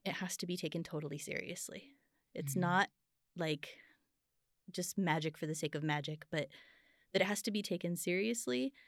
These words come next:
Speaker 1: and that when we really look at it, that we know that the, the whole of the, of the human mystery is there.
Speaker 2: Mm-hmm.
Speaker 1: And, like, the best story ever told, right? It's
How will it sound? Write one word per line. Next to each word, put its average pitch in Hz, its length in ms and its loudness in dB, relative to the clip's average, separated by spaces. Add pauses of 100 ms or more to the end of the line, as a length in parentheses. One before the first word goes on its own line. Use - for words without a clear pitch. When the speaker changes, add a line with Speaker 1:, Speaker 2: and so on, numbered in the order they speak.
(240)
Speaker 1:
and 175 640 4
that 175 340 2
when 175 220 2
we 170 100 0
really 202 300 2
look 185 240 2
at 165 160 -2
it, 151 140 0
that - 120 -2
we 175 100 -2
know 165 300 0
that 156 140 -2 (280)
the, 156 300 2 (400)
the 175 80 2
whole 214 380 4
of 175 140 0
the, - 100 0 (160)
of 165 160 -2
the 175 80 0
human 165 640 0 (140)
mystery 175 500 2
is 147 260 -2
there. - 400 -2 (340)
Speaker 2:
Mm-hmm. 175 120 -8
Speaker 1:
And, 190 100 6
like, 165 220 4
the 165 100 4
best 160 420 2
story 175 340 8
ever 165 220 4
told, 156 480 2
right? 160 260 6
It's - 200 -12